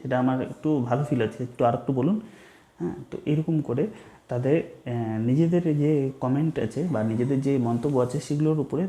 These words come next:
তাদের নিজস্ব আস্থা জাগবে যে, "হ্যাঁ, আমার গুরুত্ব আছে এখানে, আমাকে বলতে বলছে, আমার হয়তো কমেন্টটা বা আমার যে উক্তিটা হয়তো খুব ভালো।" এরকম করে সে নিজেকে উৎসাহিত ফিল করবে, আর পরবর্তীতে আপনার আলোচনার মধ্যে সে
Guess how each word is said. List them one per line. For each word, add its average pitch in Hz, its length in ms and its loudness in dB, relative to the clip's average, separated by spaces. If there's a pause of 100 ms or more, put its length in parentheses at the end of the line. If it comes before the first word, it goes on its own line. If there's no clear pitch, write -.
(120)
তাদের 120 200 -4
নিজস্ব 113 380 -2
আস্থা - 440 -6
জাগবে 127 380 0 (160)
যে, 120 180 2
"হ্যাঁ, 117 260 -4
আমার 120 260 -4 (560)
গুরুত্ব 123 360 -2
আছে 107 220 -2
এখানে, 123 200 0 (480)
আমাকে 120 400 -2 (140)
বলতে 117 280 -2
বলছে, 127 340 -2 (420)
আমার 117 240 -6
হয়তো 117 280 -2
কমেন্টটা 113 500 -2 (420)
বা 123 100 -2
আমার 117 220 0
যে 113 480 0 (100)
উক্তিটা 135 380 -2 (240)
হয়তো 127 240 -2
খুব 131 220 0
ভালো।" - 260 -6 (420)
এরকম 135 340 2
করে 139 220 0 (100)
সে 139 100 0
নিজেকে 135 280 2
উৎসাহিত 139 460 2
ফিল 135 120 0
করবে, 160 220 2
আর 110 240 2 (380)
পরবর্তীতে 120 520 0
আপনার 113 300 0 (720)
আলোচনার 120 400 0
মধ্যে 113 240 2
সে 143 260 -2